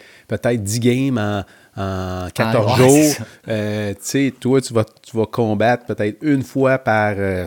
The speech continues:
Speaker 1: trois, quatre, peut-être six mois. Tu, tu sais d'avance, peut-être
Speaker 2: C'est
Speaker 1: trois
Speaker 2: ça.
Speaker 1: mois d'avance, quatre mois
Speaker 2: Exact.
Speaker 1: d'avance qu'il y a un combat. Le camp d'entraînement, c'est quatre mois, je sais pas
Speaker 2: C'est
Speaker 1: trop,
Speaker 2: ça,
Speaker 1: là.
Speaker 2: trois mois, mettons,
Speaker 1: Trois
Speaker 2: deux
Speaker 1: mois.
Speaker 2: mois.
Speaker 1: Mais tabarnak, c'est, c'est, c'est quelque chose,
Speaker 2: C'est
Speaker 1: pareil,
Speaker 2: ça, c'est
Speaker 1: là,
Speaker 2: pour ça
Speaker 1: parce
Speaker 2: que
Speaker 1: que
Speaker 2: c'est
Speaker 1: c'est un processus
Speaker 2: crève-cœur
Speaker 1: qui est,
Speaker 2: quand
Speaker 1: oui, c'est un processus qui est long, puis c'est pour ça que ça, ça fait mal de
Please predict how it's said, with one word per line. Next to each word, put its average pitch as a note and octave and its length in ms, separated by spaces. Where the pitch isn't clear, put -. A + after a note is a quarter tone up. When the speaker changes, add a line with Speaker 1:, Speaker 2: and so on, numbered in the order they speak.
Speaker 1:
trois, C#3+ 720
quatre, C3+ 380
peut-être G#2 360
six - 400
mois. B2+ 580
Tu, A2 220
tu - 100
sais - 260
d'avance, A#2 420
peut-être A#2 280
Speaker 2:
C'est C3+ 120
Speaker 1:
trois C3+ 100
Speaker 2:
ça. C3 60
Speaker 1:
mois C3+ 80
d'avance, B2+ 260
quatre B2+ 160
mois C3+ 140
Speaker 2:
Exact. B2+ 100
Speaker 1:
d'avance C3 160
qu'il B2+ 80
y - 20
a A#2+ 40
un A#2 40
combat. B2 300
Le B2+ 60
camp B2 160
d'entraînement, B2 400
c'est B2+ 140
quatre - 260
mois, A#2+ 300
je A#2 40
sais G2 60
pas C3 100
Speaker 2:
C'est A#2 80
Speaker 1:
trop, A#2+ 200
Speaker 2:
ça, - 60
Speaker 1:
là. C3 60
Speaker 2:
trois D3+ 240
mois, C3+ 240
mettons, C3+ 180
Speaker 1:
Trois C#3 120
Speaker 2:
deux C3 80
Speaker 1:
mois. C3+ 160
Speaker 2:
mois. C#3 120
Speaker 1:
Mais E2 200
tabarnak, G2 420
c'est, G#2+ 320
c'est, G2+ 360
c'est - 140
quelque - 180
chose, F#3+ 280
Speaker 2:
C'est C3+ 80
Speaker 1:
pareil, D#3 220
Speaker 2:
ça, E3+ 40
c'est C#3+ 80
Speaker 1:
là, C#3 80
Speaker 2:
pour C3+ 60
ça A2+ 60
Speaker 1:
parce G2 100
Speaker 2:
que - 60
Speaker 1:
que D3 80
Speaker 2:
c'est B2+ 60
Speaker 1:
c'est A#2+ 80
un C#3+ 40
processus C3 180
Speaker 2:
crève-cœur D#3+ 160
Speaker 1:
qui B2 80
est, A2+ 180
Speaker 2:
quand G#2+ 60
Speaker 1:
oui, F#3+ 260
c'est - 80
un G2+ 40
processus - 280
qui C3+ 180
est A#2 40
long, F3+ 220
puis G#2 140
c'est - 60
pour A#2 120
ça G#3+ 100
que - 60
ça, A2+ 180
ça G2+ 160
fait A2+ 140
mal C#3+ 200
de A2 120